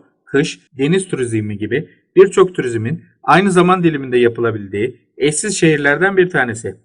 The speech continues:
Ancak turizm bölgelerine gidişte yaşanan hengame ve karmaşa insanları daha başlamadan Düzce'yi gezmekten vazgeçirmeye yetiyor. Özellikle orman içinde gittiği yer belli olmayan yollarda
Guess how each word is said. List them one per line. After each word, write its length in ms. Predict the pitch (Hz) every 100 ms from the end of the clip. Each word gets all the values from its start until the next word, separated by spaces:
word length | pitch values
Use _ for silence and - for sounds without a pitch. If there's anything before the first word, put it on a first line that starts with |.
| _
Ancak 400 | 135 147 175 175
turizm 320 | 170 175 196
bölgelerine 540 | 170 135 120 113 110 107
gidişte 380 | 107 113 - 127
yaşanan 460 | 113 113 104 123 - _ _ -
hengame 540 | 139 151 160 175 185
ve 100 | 156
karmaşa 420 | 147 135 135 131
insanları 480 | 143 139 139 143 160
daha 180 | 151 151
başlamadan 580 | 156 - 165 120 156 175 - _ _
Düzce'yi 380 | 170 175 180 165
gezmekten 580 | 165 156 156 - 190 180
vazgeçirmeye 600 | 165 156 160 160 180 190
yetiyor. 340 | 175 147 107 - _
Özellikle 540 | 131 127 165 170 180 156
orman 300 | 123 131 151
içinde 280 | 139 113 107
gittiği 400 | 113 113 131 123
yer 220 | 123 117
belli 220 | 117 120
olmayan 300 | 131 135 113
yollarda 640 | 107 104 98 98 95 120